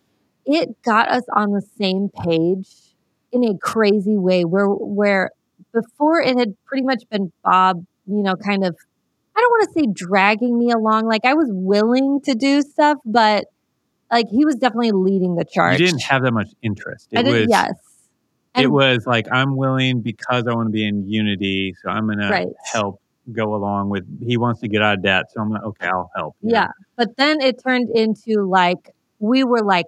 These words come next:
Speaker 1: a force moving together, you know,
Speaker 2: We were
Speaker 1: to
Speaker 2: in unity.
Speaker 1: conquer our debt. I mean, it was really
Speaker 2: It's like, yeah, that verse, "One can chase a thousand, two can chase ten thousand." That's what it
Speaker 1: Yes.
Speaker 2: was. It was like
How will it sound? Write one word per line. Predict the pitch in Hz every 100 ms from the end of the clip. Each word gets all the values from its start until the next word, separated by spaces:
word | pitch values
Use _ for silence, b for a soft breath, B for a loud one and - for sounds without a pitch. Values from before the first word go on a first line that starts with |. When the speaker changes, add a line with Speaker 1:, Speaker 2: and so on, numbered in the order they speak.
| -
Speaker 1:
a | 185 160 _
force | - 190 175 156 - -
moving | 185 185 175 170
together, | 165 165 160 151 151 156 156
you | 190
know, | 170 165 160
Speaker 2:
We | 110
were | 107
Speaker 1:
to | -
Speaker 2:
in | 113 208
unity. | 110 104
Speaker 1:
conquer | 165 247 247 254 226
our | 214 190 180
debt. | 165 190 170
I | 196
mean, | 208 226
it | 233 240
was | 254 240
really | 269 277 233 -
Speaker 2:
It's | 139
like, | 175 170 -
yeah, | 170 156
that | 123
verse, | 127 156 95 -
"One | 113 127
can | 120
chase | 117 120 110
a |
thousand, | 110 110 107 101
two | 113
can | 107 107
chase | 101 95 -
ten | 90
thousand." | 170 175 -
That's | 110 -
what | 120
it | 101
Speaker 1:
Yes. |
Speaker 2:
was. | 95 87 98
It |
was | 104
like | 101